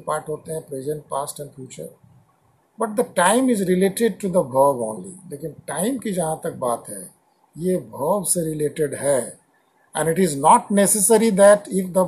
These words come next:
verb is in the present tense, it will show only the present time। और टाइम से मतलब ये हुआ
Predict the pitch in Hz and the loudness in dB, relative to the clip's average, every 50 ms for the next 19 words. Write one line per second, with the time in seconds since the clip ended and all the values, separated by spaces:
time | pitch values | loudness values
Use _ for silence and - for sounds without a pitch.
0 | 143 123 147 170 180 190 185 175 170 156 165 170 170 160 175 - - 151 151 143 | 0 0 2 4 4 4 4 2 0 -2 -2 -2 0 -2 -2 -2 0 -2 -2 0
1 | 151 185 190 185 - 202 220 226 240 247 - - - - - - _ _ _ _ | 0 0 0 0 2 2 4 4 4 2 0 -2 -6 -8 -12 -20 _ _ _ _
2 | _ _ - 151 139 - 165 165 151 143 - - - 185 190 202 190 170 156 156 | _ _ -12 -10 -8 -4 -4 -4 -4 -4 -6 -4 -2 0 2 2 2 0 0 -2
3 | 160 165 180 160 175 180 180 - 233 240 247 226 196 - - - - - _ - | -2 -2 -4 -4 -4 -6 -2 -2 -2 -2 -2 -6 -8 -10 -12 -14 -14 -18 _ -20
4 | - - - _ _ _ _ _ - - - _ _ _ _ _ _ - - 127 | -20 -20 -20 _ _ _ _ _ -20 -20 -20 _ _ _ _ _ _ -10 -10 -10
5 | - - _ - 156 156 190 226 254 247 - - 214 208 202 180 202 202 196 185 | -10 -10 _ -2 2 2 4 4 4 2 0 0 0 0 0 0 0 -2 0 0
6 | 185 190 190 185 170 170 175 175 175 | 2 2 2 2 0 0 0 0 0